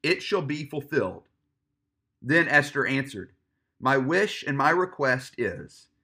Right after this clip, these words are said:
if I have found favor in the sight of the king,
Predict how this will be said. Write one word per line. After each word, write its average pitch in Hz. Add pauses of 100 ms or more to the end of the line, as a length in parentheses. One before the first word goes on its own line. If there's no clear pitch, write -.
(160)
if 120
I 139
have 208
found 175
favor 175
in 151
the 131
sight 156
of 151
the 160
king, 170